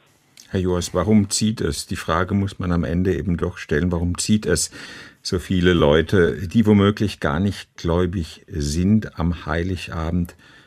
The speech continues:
dann eben doch an den heiligen Ort in die Kirche?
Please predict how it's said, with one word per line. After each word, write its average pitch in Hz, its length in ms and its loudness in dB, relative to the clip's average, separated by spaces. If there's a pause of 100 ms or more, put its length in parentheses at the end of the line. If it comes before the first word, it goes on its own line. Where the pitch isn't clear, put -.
(140)
dann 87 160 2
eben 85 320 2
doch - 500 0
an 80 140 0
den 73 200 2
heiligen 73 360 0
Ort - 400 -8
in 85 180 0
die 82 80 -4
Kirche? 80 580 -2